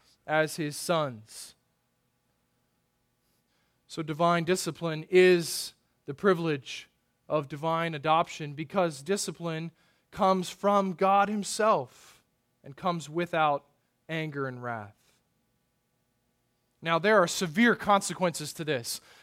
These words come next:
If we play this out theologically, if we think biblically about discipline and the correcting work of God in our lives, the shaping and molding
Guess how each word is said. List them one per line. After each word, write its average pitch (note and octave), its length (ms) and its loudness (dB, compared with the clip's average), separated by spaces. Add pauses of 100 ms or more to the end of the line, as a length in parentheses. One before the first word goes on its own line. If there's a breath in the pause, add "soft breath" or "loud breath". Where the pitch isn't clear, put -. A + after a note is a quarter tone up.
If E3+ 180 0
we A#3 100 4
play A3 320 4
this F#3+ 340 2
out G3 280 6
theologically, F3+ 760 4
if A3+ 180 4
we G#3 100 0
think F#3 420 -2
biblically G3 460 4
about D#3+ 320 2
discipline F#3 600 0 (300 loud breath)
and G#3 180 2
the F3+ 60 0
correcting G3+ 760 2
work A3 400 8
of E3+ 160 0
God G3+ 320 8
in G3 100 0
our F#3+ 140 6
lives, F3 460 6
the E3 80 -6
shaping G#3 540 0
and F#3 100 -2
molding F#3+ 480 6